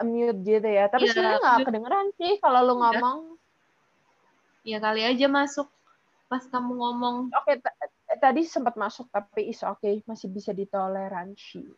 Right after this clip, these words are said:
Speaker 2: Oke.
Speaker 1: Nah, La, sekarang tuh, eh,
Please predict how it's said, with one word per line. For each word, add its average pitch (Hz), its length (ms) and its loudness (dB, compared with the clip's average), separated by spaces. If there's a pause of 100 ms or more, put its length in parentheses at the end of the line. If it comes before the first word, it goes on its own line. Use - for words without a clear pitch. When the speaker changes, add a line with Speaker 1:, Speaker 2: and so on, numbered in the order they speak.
(380)
Speaker 2:
Oke. 214 320 -6
Speaker 1:
Nah, 269 160 2 (240)
La, 302 100 6 (600)
sekarang 302 320 2
tuh, 403 240 4
eh, 269 760 6